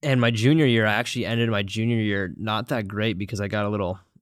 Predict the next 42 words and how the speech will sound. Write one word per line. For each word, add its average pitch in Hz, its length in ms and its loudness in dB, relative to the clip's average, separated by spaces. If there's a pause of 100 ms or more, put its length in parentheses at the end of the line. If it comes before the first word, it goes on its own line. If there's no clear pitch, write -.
(120)
injured, 104 340 -2
a - 20 -2
little 95 160 -2
sickness. 95 460 -6
So 98 260 -6
I 85 100 -6
really 117 340 0
have 107 120 -2
not 110 160 -2
really 104 180 -4
shown 120 380 0
my 98 140 0
chance, 98 320 -6
the 98 80 -6
true 104 280 -4
potential 98 380 -6
of 98 60 -4
what 101 80 -2
I 98 80 -6
had 101 240 -8
according 101 440 -6
to 98 40 -6
the 90 80 -4
workouts 98 340 -4
I 95 40 -4
was 95 100 -6
doing. 95 320 -6 (2000)
Um, 110 260 2
but 107 120 0
then 113 240 2
the 110 60 2
next 110 260 0
day, 101 380 0 (1700)
I, - 80 -12 (180)
my 98 160 -2
dad 98 300 0
was 101 120 -4
like, 95 160 -4
"Hey, 104 220 -2
you 82 120 -8
know 107 140 0
what? 127 260 -2